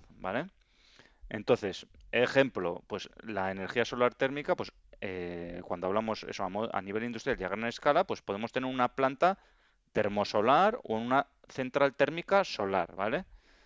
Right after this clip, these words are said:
Entonces, en el caso de las centrales térmicas solares o las plantas termosolares,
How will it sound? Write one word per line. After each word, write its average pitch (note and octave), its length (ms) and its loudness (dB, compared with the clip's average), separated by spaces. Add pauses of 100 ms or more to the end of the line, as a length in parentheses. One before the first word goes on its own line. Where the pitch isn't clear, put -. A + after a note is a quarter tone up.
(200)
Entonces, G2 260 -2
en F#2 140 -6
el F#2+ 60 -8
caso B2+ 340 0
de B2+ 160 2
las B2 420 0
centrales B2+ 480 0
térmicas C#3 480 2
solares D#3 420 2
o A2+ 80 2
las F2+ 160 -2
plantas A#2 360 -2
termosolares, D3 680 0